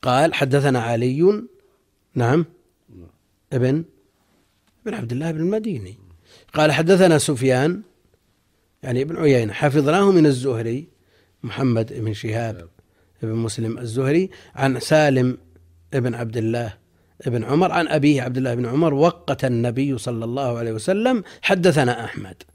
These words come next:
الأصل أن يقال هنا حاء: "وحدثنا أحمد"، كما يفعله البخاري كثيرًا. نعم. حدثنا أحمد قال: حدثنا ابن وهب قال: أخبرني يونس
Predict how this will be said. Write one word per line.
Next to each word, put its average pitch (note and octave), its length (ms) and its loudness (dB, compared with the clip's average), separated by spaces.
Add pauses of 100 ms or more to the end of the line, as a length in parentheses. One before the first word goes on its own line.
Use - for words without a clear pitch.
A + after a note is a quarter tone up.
(540)
الأصل G#3 440 2
أن C#3+ 160 2
يقال C#3+ 360 2
هنا A#2+ 440 -4 (640)
حاء: F3 480 2
"وحدثنا B2+ 680 -4
أحمد"، - 380 -16 (400)
كما C#3 240 2
يفعله C3 320 0
البخاري B2 440 -4
كثيرًا. B2+ 560 -2 (800)
نعم. C3+ 320 0 (1200)
حدثنا F#3 600 4
أحمد F3 280 4
قال: E3 280 4
حدثنا D3+ 460 4
ابن C3 160 2
وهب D#3+ 320 2
قال: C#3 320 2
أخبرني C#3 560 2
يونس G3+ 480 6